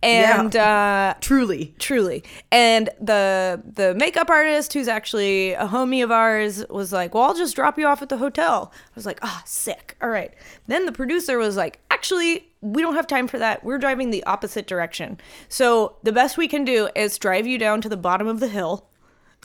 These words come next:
Speaker 1: and you can call an Uber."
Speaker 2: This is where things got funny.
Speaker 1: Yeah. She was like, "I'll totally pay for the Uber. I'm sorry we don't have time to take you back and you're stranded." And I was like, "Oh, that's really kind of you. That's <clears throat> totally fine." Um, so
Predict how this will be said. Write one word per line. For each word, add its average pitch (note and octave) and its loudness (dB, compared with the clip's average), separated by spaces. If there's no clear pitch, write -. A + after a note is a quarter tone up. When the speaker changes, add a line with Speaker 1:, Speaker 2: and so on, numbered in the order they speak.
Speaker 1:
and G#3 0
you G#3 -4
can G#3+ -2
call G#3 2
an G3+ -2
Uber." F3+ -6
Speaker 2:
This B3+ -4
is C4+ -8
where A#3 0
things G#3+ -2
got F#3 -2
funny. E3+ -4
Speaker 1:
Yeah. A#3 0
She - -4
was C4 0
like, A3+ 4
"I'll A#3 4
totally F4 2
pay F#4 0
for F4 -4
the E4 -2
Uber. C4+ 0
I'm A3 -2
sorry A#3+ 0
we C4 -4
don't B3+ 0
have A#3+ -2
time A#3 -4
to A3+ -6
take A3 -6
you A3 -8
back G3 0
and G3 -4
you're F#3 -4
stranded." F#3+ -2
And G3 0
I - -2
was F#3+ -4
like, G3 -2
"Oh, D#4 4
that's C#4+ 0
really D4+ -4
kind C#4 -2
of B3 -2
you. B3 -2
That's A3+ -2
<clears throat> - -20
totally C4 2
fine." E4 2
Um, G#3 2
so A3 0